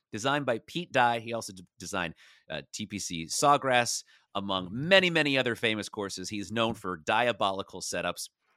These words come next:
I shot an eighty-five. I felt great about that round. Other people did not have the same experience. So what we're gonna do is we're gonna read reviews of P G A West, the stadium course. And let me also add,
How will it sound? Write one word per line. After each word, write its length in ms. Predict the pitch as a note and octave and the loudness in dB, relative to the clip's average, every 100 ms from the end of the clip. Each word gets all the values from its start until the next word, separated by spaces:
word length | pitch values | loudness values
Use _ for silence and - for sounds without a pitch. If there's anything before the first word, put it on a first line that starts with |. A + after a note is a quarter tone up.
| - | -18
I 20 | E2+ | -6
shot 280 | - A#2 | 2 2
an 40 | G#2+ | 2
eighty-five. 600 | G#2 G2+ G2 F2+ F2 F2 - | -2 0 2 2 2 -2 -10
I 60 | - | -8
felt 240 | F2+ F2+ - | -8 -8 -6
great 260 | F2+ F2+ - | -4 -4 -8
about 340 | - E2+ D2+ | -4 -4 -4
that 200 | D2+ D2 D2+ | -6 -8 -6
round. 400 | E2 B1+ - _ _ _ _ _ _ _ - | -6 -6 -12 _ _ _ _ _ _ _ 2
Other 260 | C4+ D4 | 4 4
people 340 | G#3+ G#3 G3 F3+ | 2 0 0 0
did 220 | D#3 C#3+ | -2 2
not 220 | E3 E3+ | 4 4
have 320 | B2+ D3+ D3+ | 4 2 2
the 80 | C3 | 0
same 340 | - C#3 C3+ - | -2 -2 -2 -4
experience. 720 | - - B2 A2 D#2+ - - | -8 -6 -2 -2 -2 -6 -10
So 240 | - D3 B2 | 0 2 2
what 180 | E3+ G#3+ | 2 -2
we're 80 | |
gonna 180 | G#3 F3+ | -4 -4
do 240 | C#3 D3 D3 | -2 -4 -4
is 160 | A#2+ | -6
we're 140 | B2 A#2 | -6 -6
gonna 220 | A2 G#2+ | -6 -6
read 500 | G2+ D3+ D#3 D#3 D3+ _ _ _ _ _ _ | -2 0 2 0 -4 _ _ _ _ _ _
reviews 760 | D#2+ E2+ A#2+ F3 F3 E3+ C#3+ - - - _ G#2+ | -14 -4 2 4 4 2 -2 -4 -10 -20 _ -6
of 160 | G#2 | -6
P 200 | - F3+ | -6 -4
G 160 | F3+ F3+ | 2 4
A 80 | E3+ | 6
West, 420 | C#3+ B2 - - - - | 4 2 -4 -8 -18 -10
the 60 | B2 | -6
stadium 460 | - D#3 D#3+ D#3 | 2 4 4 0
course. 380 | - C3+ B2+ - | 0 0 0 0
And 140 | C#3+ D3+ | -2 2
let 160 | C#4+ | 2
me 120 | D#4 G#3 | 0 2
also 400 | F3+ F3 D#3 B2+ | 2 4 0 0
add, 380 | F#2+ D#2 D2 | 0 -2 -6